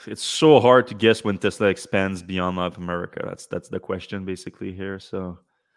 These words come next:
uh, and, and it's more complicated with semi trucks too, 'cause the, the differences in term of regulations are, are, are much wider than they are with the passenger vehicles. So you might have to hold your breath for a while,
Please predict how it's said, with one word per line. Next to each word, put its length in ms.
uh, 280
and, 280
and 200
it's 200
more 160
complicated 800
with 160
semi 320
trucks 460
too, 200
'cause 220
the, 220
the 120
differences 760
in 120
term 260
of 100
regulations 720
are, 160
are, 340
are 40
much 260
wider 460
than 120
they 80
are 180
with 80
the 60
passenger 560
vehicles. 500
So 140
you 80
might 160
have 200
to 60
hold 220
your 200
breath 300
for 160
a 40
while, 360